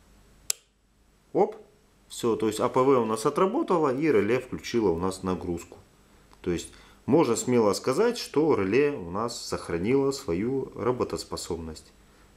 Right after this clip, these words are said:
Замечательно. Просто замечательно. Я искренне не верил, что данное реле выдержит этот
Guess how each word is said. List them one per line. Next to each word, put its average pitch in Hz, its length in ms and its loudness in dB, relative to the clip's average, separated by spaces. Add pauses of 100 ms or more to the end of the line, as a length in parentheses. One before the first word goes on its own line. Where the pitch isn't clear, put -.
Замечательно. 95 880 0 (520)
Просто 135 360 2
замечательно. 107 720 0
Я 117 420 0 (380)
искренне 104 520 0
не 95 140 2
верил, 117 420 2
что 87 580 0 (1200)
данное 90 460 2
реле 104 260 2
выдержит 92 580 -2 (520)
этот 92 360 -2